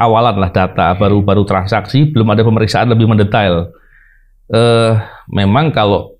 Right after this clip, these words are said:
L H A atau laporan hasil analisis, kalau dikatakan oleh Kepala P P A T K bahwa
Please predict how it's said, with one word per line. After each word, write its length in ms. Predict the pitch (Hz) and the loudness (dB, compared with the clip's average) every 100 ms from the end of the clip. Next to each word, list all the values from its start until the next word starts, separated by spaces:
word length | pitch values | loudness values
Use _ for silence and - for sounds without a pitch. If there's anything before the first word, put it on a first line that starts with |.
| _ | _
L 240 | - 107 87 | -4 -2 0
H 60 | 117 - | -2 -2
A 400 | 76 80 120 151 - _ _ | -2 -2 -2 -4 -12 _ _
atau 240 | - 92 107 | -6 -2 0
laporan 320 | 90 113 104 | 0 -2 -2
hasil 160 | 95 87 | 0 0
analisis, 720 | 87 85 82 - 190 - - _ _ _ _ _ | 0 0 0 0 -2 -4 -12 _ _ _ _ _
kalau 240 | - 104 110 | -4 0 0
dikatakan 560 | 104 110 110 101 113 | 0 0 -2 -4 -2
oleh 160 | 107 107 | -2 0
Kepala 400 | - 95 92 90 | -2 0 0 0
P 80 | 98 | -2
P 60 | 92 | -2
A 80 | |
T 160 | 85 98 | -2 -2
K 160 | 110 98 | -2 0
bahwa 400 | 90 87 71 | 2 0 -2